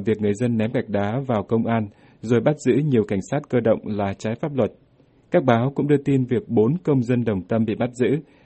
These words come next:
và Công an Hà Nội đã ra quyết định khởi tố vụ án gây rối trật tự công cộng. Khi được hỏi nghĩ sao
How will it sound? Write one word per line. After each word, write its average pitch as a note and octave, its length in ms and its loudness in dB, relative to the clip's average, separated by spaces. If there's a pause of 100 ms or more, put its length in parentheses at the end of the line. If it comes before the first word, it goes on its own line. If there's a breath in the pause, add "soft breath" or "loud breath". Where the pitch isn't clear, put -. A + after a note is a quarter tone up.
(120 soft breath)
và A#2 320 0
Công D3 140 2
an C3+ 80 2
Hà A2 120 -2
Nội G#2 320 0
đã G#2+ 280 -4
ra B2 160 -2
quyết D#3 160 -6
định B2 160 0
khởi F#2 320 -4
tố G#2 260 2
vụ C3 140 2
án G#2 400 -4 (360 soft breath)
gây B2+ 160 4
rối A2+ 280 2
trật C3 180 -4
tự G#2 140 0
công G#2 140 0
cộng. G#2 200 -4 (600 soft breath)
Khi F#3 100 2
được D3+ 120 0
hỏi A#2 200 0
nghĩ A2+ 140 2 (140)
sao C3+ 220 0